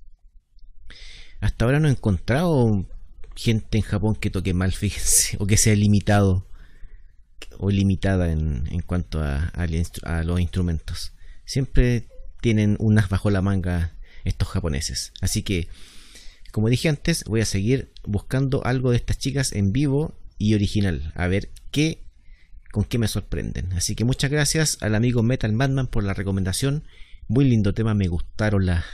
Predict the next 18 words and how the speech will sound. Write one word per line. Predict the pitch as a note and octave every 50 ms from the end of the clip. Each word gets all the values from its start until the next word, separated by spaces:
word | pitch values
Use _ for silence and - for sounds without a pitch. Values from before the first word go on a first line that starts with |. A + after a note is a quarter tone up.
| - -
las | F2 E2+ D#2+ D2+ E2
voces, | G2 A#2 B2 - - - G#2+ G2+ G2 G2 C#2+
eh, | B1 D#2+ - -
cómo | - G#2 G#2 G#2
armonizaban | G2+ F#2 F#2 F#2 F#2 F2 - - A2 A2 G#2
entre | G2+ F#2+ - - G2
todas. | G#2 A2 A#2 A#2 A#2 - - - - - - - - - - - - - - - - - - -
Muy | - B2 C#3 C#3
bien. | G#2+ D#2+ C#2+ A#1 - - - - - - - -
Así | - F#2+ - G#2+ F#2+
que | - - G#2 G2+ F#2+ F#2
nos | F#2 F2+
vemos | F2+ B2+ C#3 - -
en | B2+
un | A2+
siguiente | G#2 - G#2+ A#2 A#2 - - A#2+
video | G2+ G#2 G2+ A2+ B2 B2+ C3 - -
acá | - D#2+ - - A#2 A#2+ B2 A#2+ -